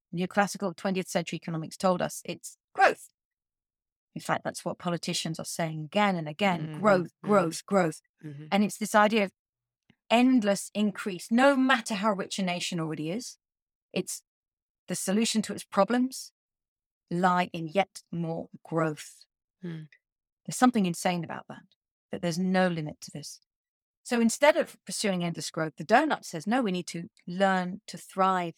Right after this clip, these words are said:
Speaker 1: in balance." It's, it's this
Speaker 2: Mm-hmm.
Speaker 1: delicate balance between meeting the needs of all, but doing it within the means of the living planet. That is the, the North Star, the target, the goal, the vision of what success looks like. It's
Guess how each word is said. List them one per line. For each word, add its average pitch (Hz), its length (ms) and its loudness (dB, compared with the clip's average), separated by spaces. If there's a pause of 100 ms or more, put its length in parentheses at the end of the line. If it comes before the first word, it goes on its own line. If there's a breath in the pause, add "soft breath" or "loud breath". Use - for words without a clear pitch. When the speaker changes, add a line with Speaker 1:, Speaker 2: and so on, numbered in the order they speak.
Speaker 1:
in 175 140 -4
balance." - 760 -4
It's, - 300 -12 (100)
it's 170 140 -12
this 180 200 -4
Speaker 2:
Mm-hmm. 175 60 -14
Speaker 1:
delicate 220 440 2
balance 214 340 4
between 196 500 -2
meeting 185 300 -4
the 196 80 0
needs 196 240 -2
of 175 120 -8
all, 254 200 2
but - 160 -10
doing 196 240 2
it - 100 -4
within 180 280 -2
the 170 80 -2
means 170 360 -4
of 165 120 -6
the 170 80 -2
living 165 240 -6
planet. 202 380 -2 (180)
That 226 320 -2
is 190 220 -6
the, 165 200 0 (800 soft breath)
the 170 80 -2
North 202 320 2
Star, 214 400 4
the 160 120 -10
target, 220 600 2
the - 180 -12
goal, 220 340 8
the 170 100 -2
vision 208 640 0
of 151 100 -8 (120)
what - 260 2
success - 520 -4
looks - 220 -6
like. 170 200 -4
It's - 180 -2